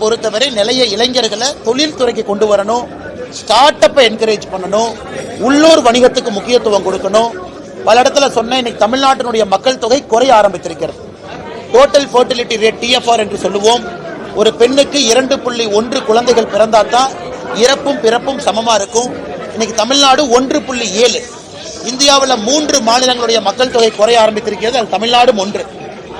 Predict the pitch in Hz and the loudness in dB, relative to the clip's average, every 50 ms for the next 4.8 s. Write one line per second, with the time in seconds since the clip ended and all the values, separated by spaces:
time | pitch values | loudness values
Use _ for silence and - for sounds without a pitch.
0 | - - 196 262 294 302 302 285 262 269 285 285 262 254 247 233 - 226 226 - | -6 -2 0 2 4 4 4 4 4 4 4 4 2 0 0 0 0 0 0 -2
1 | 311 247 - 254 240 247 247 240 226 220 220 247 240 262 240 254 - 214 196 180 | -4 -4 -2 -2 -2 -2 -2 -2 2 2 2 2 2 0 0 0 0 0 -2 -2
2 | - 202 226 233 233 226 208 220 233 247 240 - - - - - - - - - | 0 0 0 0 0 -2 -2 0 0 -2 -2 -6 -10 -12 -12 -12 -14 -14 -14 -14
3 | - - - - - - - - 285 277 277 269 254 240 247 233 214 214 - 214 | -14 -14 -10 -6 -4 -4 0 2 0 0 0 0 -2 0 0 0 0 0 -2 -2
4 | 196 240 - 220 214 220 226 226 226 226 220 214 214 233 208 240 | -2 -2 -2 0 0 2 2 2 2 0 -2 -6 -6 -4 0 0